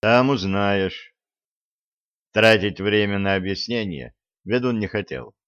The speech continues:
В любое мгновение на дороге могли появиться путники. Хотя, конечно, кровь присыпана крупянистым и мокрым весенним снегом.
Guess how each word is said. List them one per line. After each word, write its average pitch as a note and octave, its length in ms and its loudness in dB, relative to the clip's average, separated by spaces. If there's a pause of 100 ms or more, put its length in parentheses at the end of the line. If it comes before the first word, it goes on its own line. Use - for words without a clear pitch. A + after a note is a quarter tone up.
(460)
В F#2+ 60 0
любое D3 340 6
мгновение C#3 540 2
на A#2 160 0
дороге B2 320 0
могли A2 340 -4
появиться G#2+ 580 -4
путники. - 720 -10 (580)
Хотя, B2+ 760 2
конечно, G#2+ 420 0
кровь A2+ 340 0
присыпана G2 760 -4
крупянистым G2 760 -4
и F#2+ 60 -2
мокрым F#2+ 420 -2
весенним G2 480 -4
снегом. A#2+ 640 -4